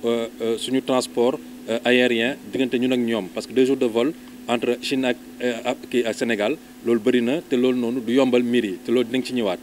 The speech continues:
Mais li gën a tax, li gën a am solo ci daje tey bi mooy ni que tey, euh, ñëwuñu pour wan Sénégal, Chinois yi rek, euh, li nga xamante ne moom moo am Sénégal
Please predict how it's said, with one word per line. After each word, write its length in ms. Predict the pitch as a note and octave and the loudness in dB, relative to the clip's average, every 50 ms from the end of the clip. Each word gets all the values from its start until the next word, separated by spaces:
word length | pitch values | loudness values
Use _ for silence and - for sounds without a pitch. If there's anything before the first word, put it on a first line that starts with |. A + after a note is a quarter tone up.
| - - - - - - - - - - A#2 | -10 -18 -20 -18 -18 -18 -18 -18 -10 -2 2
Mais 100 | B2+ C3+ | 2 4
li 100 | D#3 F#3 | 4 4
gën 120 | G3 F#3+ | 4 4
a 60 | F#3+ F#3 | 4 2
tax, 180 | - E3+ C3 C#3+ | 2 -2 0 0
li 100 | D3 D3+ | 2 2
gën 160 | F#3+ F#3 F#3+ | 4 4 4
a 40 | - | 0
am 100 | D#3 D#3+ | 0 -2
solo 280 | C#3+ - E3 D3 C3+ B2 B2 | 0 0 0 2 2 0 0
ci 220 | - C#3 C3 C3 B2 - - - - - | 0 -2 -2 -2 -2 -8 -16 -18 -12 0
daje 220 | A2+ B2+ C3 B2+ B2 | 2 4 4 4 6
tey 180 | C3 A#2 G#2 F#2+ | 6 4 4 4
bi 180 | G#2 C3 E3+ - - - - - - - - | 2 -4 -4 -6 -10 -18 -20 -20 -16 -6 -2
mooy 180 | A#2+ C#3 D3 | 2 2 4
ni 120 | D3 D#3 D3+ | 4 2 2
que 80 | - D3+ B2 | 2 0 0
tey, 360 | B2 C3+ C3+ C#3+ D#3 D#3+ - - - | 2 2 4 4 4 2 0 -2 0
euh, 180 | B2 B2+ C3 C3+ B2+ B2+ A#2 | 2 2 2 2 0 -4 0
ñëwuñu 500 | B2 D3+ E3 E3+ D#3+ D#3 C#3+ D3+ E3 D3+ - | 2 4 6 6 6 4 4 2 2 0 -2
pour 140 | - C#3+ C#3 | 0 0 2
wan 160 | C#3 C#3 C3+ B2+ | 4 2 2 2
Sénégal, 340 | - C#3+ C#3 C3+ B2+ - - A#2+ A#2 - - A#2+ | 0 0 0 0 -2 -4 -6 -10 -14 -12 -8 -6
Chinois 300 | C3+ C#3 C3+ C3 B2+ B2 | -4 -2 0 2 2 2
yi 80 | A#2+ | 2
rek, 140 | A2+ B2+ B2+ - - - - - - - - | 2 0 -2 -4 -10 -20 -20 -20 -20 -6 -2
euh, 180 | A#2 A#2+ B2 C3 B2 - A#2+ | 0 2 2 0 -2 -6 -4
li 120 | A2+ C#3 | 0 2
nga 80 | D#3+ D3 | 2 2
xamante 300 | - D3+ C#3 C3+ B2 - B2 | 2 0 0 0 0 0 -2
ne 60 | A#2+ | 0
moom 140 | B2 B2+ B2+ | 0 -2 -2
moo 80 | B2+ - | -2 -4
am 100 | A#2+ A#2 | -4 -4
Sénégal 500 | - B2+ A#2 A#2 G#2+ G#2+ G#2+ A2 B2 | -4 -4 -4 -4 -2 -2 -2 -2 -2